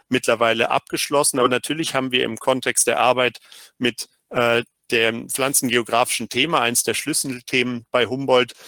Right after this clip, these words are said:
festgestellt, dass wir in der Textarbeit natürlich an den Pflanzennamen, an den wissenschaftlichen Namen, an der wissenschaftlichen Beschreibung der botanischen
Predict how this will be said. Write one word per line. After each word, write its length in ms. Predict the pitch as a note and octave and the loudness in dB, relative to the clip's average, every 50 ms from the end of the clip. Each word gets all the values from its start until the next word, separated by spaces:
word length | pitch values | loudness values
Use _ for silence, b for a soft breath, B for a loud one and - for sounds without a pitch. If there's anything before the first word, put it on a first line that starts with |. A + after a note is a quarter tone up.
| B B B B B B B B _ - - | B B B B B B B B _ -2 0
festgestellt, 720 | D#3+ D#3 - - - - C#3+ - - D#3+ D3 D3+ D3 - | 2 2 2 2 0 2 0 0 4 4 4 4 4 2
dass 260 | C#3 B2+ A#2+ - - C3+ | 2 2 4 2 2 2
wir 180 | C3 B2+ C#3 | 0 0 2
in 180 | - C3 B2 A#2+ | 0 -2 0 0
der 140 | A#2+ A#2 - | 0 -2 0
Textarbeit 880 | - D#3 - - - - - - C#3 C#3 C3 C3+ C3+ C3+ C3+ C3 - | -2 -6 -2 0 -2 0 2 2 2 2 4 2 2 2 2 0 -2
natürlich 720 | C3 B2 A#2 - - D#3 D#3+ D#3+ D#3 D3 B2+ - - - - | -4 -6 -6 -4 -2 -2 0 0 0 -2 -2 -2 -6 -4 -4
an 160 | C3 B2+ B2 | -4 -2 -2
den 320 | B2 A#2+ A#2+ A2+ A2+ A#2 - _ | -2 -2 -2 -4 -8 -12 -14 _
Pflanzennamen, 920 | - - - A#2+ C3 F3 F3 - - C#3 B2 B2 A#2+ A#2 A#2+ A#2 A#2 A#2+ - | -8 -2 -2 0 0 2 0 0 0 0 0 0 0 0 0 0 -2 -4 -4
an 160 | - A2+ A2+ | -6 -4 -4
den 260 | A2+ A2+ A2+ A2 A2 - _ _ | -2 -2 -2 -4 -6 -10 _ _
wissenschaftlichen 800 | A#2+ A#2 D3+ - - D3 - - C3 A#2+ - - A#2+ - - A#2+ | -6 -2 -2 -2 0 -2 0 0 0 -2 -2 -4 -8 -6 -6 -4
Namen, 360 | A2+ A2+ A#2 C3 D3+ D#3 C#3+ | -2 0 2 2 0 0 -2
an 40 | A#2+ A2 | -4 -4
der 140 | A2 G#2+ | -6 -6
wissenschaftlichen 640 | A#2 B2 - C#3+ - C3 B2 - - B2+ - - A2+ | -4 -6 -6 -4 0 0 -2 -2 -2 -8 -10 -10 -10
Beschreibung 640 | G#2+ G#2+ - - - A2 A2+ D3 D3 D3 C#3+ C3 A#2+ | -8 -6 -6 -2 0 2 2 2 0 0 -2 -2 0
der 140 | A#2+ A#2 G#2 | 0 -2 -2
botanischen 680 | B2+ A#2+ - B2 A#2+ A#2+ B2+ A#2+ - - B2 A#2 A2+ | -2 -6 -4 -2 -2 0 0 -2 -2 -2 -4 -4 -6